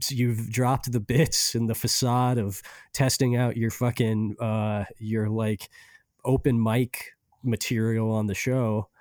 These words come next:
Um, yeah, that was, like, a cogent call with, like, an, uh, some interesting, uh, thought, an interesting thought experiment in there.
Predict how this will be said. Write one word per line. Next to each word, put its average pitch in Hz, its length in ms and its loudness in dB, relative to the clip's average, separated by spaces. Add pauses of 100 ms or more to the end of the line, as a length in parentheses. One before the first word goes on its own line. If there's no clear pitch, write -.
(200)
Um, 117 600 2 (160)
yeah, 127 180 2
that 117 140 2
was, 123 140 0
like, 127 160 0
a 120 80 -2
cogent 123 460 -2
call 127 340 0
with, 101 160 -4
like, 107 160 -2
an, 107 140 -2
uh, 85 160 -10 (720)
some 101 440 -4 (100)
interesting, 127 880 0
uh, 120 380 -2
thought, 156 280 0
an 117 200 -2
interesting 139 560 0
thought 127 240 0
experiment 92 500 -6
in 87 120 -6
there. 90 180 -10